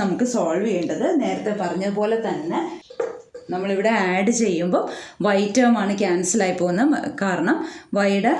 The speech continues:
കോഎഫിഷ്യൻസ് പ്ലസ് വണ്ണും മൈനസ് വണ്ണും ആണ്. അപ്പോൾ അതങ്ങ് ഡിലീറ്റ് ആയി പോകും. x പ്ലസ് x എന്ന് പറയുന്നത് ടു എക്സ് ആവും. Equal to one thousand one hundred plus three hundred, one thousand four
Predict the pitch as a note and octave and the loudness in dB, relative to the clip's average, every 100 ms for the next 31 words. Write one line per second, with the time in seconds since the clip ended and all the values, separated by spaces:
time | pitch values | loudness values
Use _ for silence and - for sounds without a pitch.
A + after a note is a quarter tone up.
0 | - - - F#3 G3+ F3+ F3+ G#3 G#3+ G#3 | -4 -10 -8 -2 0 0 0 -2 0 0
1 | B3+ A3 F#3 F#3+ G3 G#3+ F#3+ E3 E3+ F#3 | 2 2 0 0 0 2 2 2 0 -2
2 | G3 G3+ D#3 D3 G#3 G3 F3 F#3 G#3+ - | -2 -2 -2 -2 -2 -2 -2 -2 -2 -4
3 | - - - G3+ E3+ F3+ F3+ G3 E3+ E3 | -6 -12 -6 -4 -2 -2 -2 0 0 -2
4 | E3 A#3+ - - - F#3 G3+ - A3 G#3+ | -2 -2 -2 -10 -8 -6 -6 -6 -2 -2
5 | - - F3 F3+ - G#3+ G3+ F#3+ D3+ D3+ | -2 -4 -4 -4 -4 -2 0 0 0 0
6 | D#3 F#3 A#4+ - - - - - E3 G#3+ | 2 0 0 -4 -14 -8 -2 0 2 0
7 | A3+ - E3 C3+ D#3 E4 D#4+ - - - | -2 -2 -2 -2 0 -2 -2 -10 -14 -16
8 | - - - - - - - - - - | -16 -16 -18 -20 -20 -20 -20 -20 -20 -20
9 | - _ _ - _ _ _ _ _ _ | -20 _ _ -20 _ _ _ _ _ _
10 | G3+ - E3+ F#3 - D4+ C4 G#3+ G#3 - | -8 -6 -2 -2 -2 -2 0 0 0 2
11 | B3+ B3+ C#4+ B3+ F#3+ F3+ G#3+ A3+ C#4 - | 2 2 2 2 0 -2 -2 -2 -2 -2
12 | C#4 F4 - - - A3 F#3 E3 D#3+ D#3+ | 0 0 0 -6 -6 -2 -2 -2 -4 -4
13 | D#3 D3+ E3+ E3+ F#3 F3+ - D4+ - - | -4 -4 -4 -4 -2 -2 -2 -2 -2 -8
14 | - - _ - A#3+ A#3 | -16 -20 _ -2 0 2